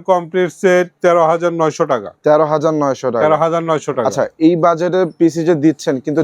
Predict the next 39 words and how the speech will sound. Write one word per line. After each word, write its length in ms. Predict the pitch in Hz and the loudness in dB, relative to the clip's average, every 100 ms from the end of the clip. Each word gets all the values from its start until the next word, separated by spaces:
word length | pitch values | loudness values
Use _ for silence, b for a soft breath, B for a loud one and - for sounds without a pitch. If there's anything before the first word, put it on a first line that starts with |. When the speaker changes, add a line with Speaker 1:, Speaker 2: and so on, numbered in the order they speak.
| 139 | 0
Speaker 2:
জানুয়ারি 300 | 147 165 170 | 0 0 0
মাস 100 | 165 165 | -2 -4
উপলক্ষে 500 | 147 160 156 - 170 165 - _ _ 160 | -2 0 0 -2 -2 -2 -4 _ _ -2
কোনো 140 | 156 123 | -2 2
গিফট 200 | 156 160 151 | 2 2 0
দিবেন 200 | 156 151 135 | 0 0 -4
কিনা? 160 | 113 139 | -6 0
Speaker 1:
জি, 80 | 175 175 | 4 4
অবশ্যই। 360 | 190 196 196 147 160 | 2 -2 -2 -2 0
জানুয়ারি 340 | 180 190 185 175 | 0 0 0 0
মাস 140 | 170 185 | -2 -2
উপলক্ষে 380 | 185 180 180 185 175 | 0 0 2 0 0
একটা 160 | 180 180 156 | 0 -2 0
ডি 100 | 185 160 | -2 -2
সেভেন, 200 | 180 165 165 | -2 0 -2
একটা 140 | 175 170 151 | 0 -2 -2
স্পিকার, 360 | 170 151 123 92 87 90 | -6 -2 -2 -2 -10 -4
পাঁচশো 260 | 147 151 175 175 | -2 0 -2 0
টাকা 140 | 175 175 | 0 0
দাম 100 | 170 170 | 0 -2
আছে 120 | 151 160 | -4 -6
এই 40 | 147 | -6
স্পিকারটার 480 | 165 143 139 131 120 | -8 -4 -2 -2 -6
দাম। 80 | - 123 | -4 -4
Speaker 2:
আচ্ছা, 200 | 113 117 107 | -4 -6 -6
আচ্ছা। 200 | - 98 - _ _ _ _ 123 | -8 -12 -12 _ _ _ _ -2
জানুয়ারি 340 | 139 160 175 170 | 2 2 2 2
মাসের 300 | 165 - 175 170 | 0 0 -2 0
মধ্যে 240 | 156 131 170 156 | -2 2 2 2
যারা 180 | 156 156 | 2 0
নিবেন, 200 | 156 170 165 | -2 -2 0
তারা 140 | 151 147 | 0 0
কিন্তু 180 | 147 143 151 | -2 0 2
এই 60 | 151 143 | 2 0
স্পিকারটা 380 | - 143 139 147 117 | -2 -2 0 -2 0
গিফট 200 | 151 - - | -2 -2 0
পেয়ে 160 | 135 120 | 0 0
যাচ্ছেন। 320 | 113 120 98 | -2 -4 -6
Speaker 1:
জি। 140 | - | -10